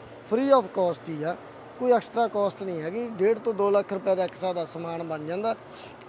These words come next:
ਜੇ ਆਪਾਂ ਛਤਰੀ ਵਿੱਚ ਪਾਈਏ ਤੇ ਫਿਰ ਤਾਂ ਇਦੋਂ ਵੀ ਕੰਮ ਟੱਪ ਜਾਣਾ। ਤੇ ਚਲੋ,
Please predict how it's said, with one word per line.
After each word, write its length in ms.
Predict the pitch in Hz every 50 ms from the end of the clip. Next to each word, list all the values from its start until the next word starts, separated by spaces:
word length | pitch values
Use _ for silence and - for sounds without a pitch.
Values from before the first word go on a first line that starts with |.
| - - - -
ਜੇ 100 | 175 226
ਆਪਾਂ 180 | 233 226 - 220
ਛਤਰੀ 340 | - 226 214 - 214 240
ਵਿੱਚ 220 | 247 247 233 240 247
ਪਾਈਏ 340 | 226 233 220 220 220 233 233
ਤੇ 120 | 254 240
ਫਿਰ 120 | 220 226
ਤਾਂ 140 | 202 - 240
ਇਦੋਂ 200 | 226 196 196 233
ਵੀ 100 | 247 262
ਕੰਮ 220 | 247 254 226 220 214
ਟੱਪ 240 | 196 202 185 -
ਜਾਣਾ। 260 | 185 175 175 170 170 - - - - - - - - - - - - - - - - - - - - -
ਤੇ 380 | - 175 170 170 170 165 165 165 170
ਚਲੋ, 400 | - 196 214 240 240 240 226 208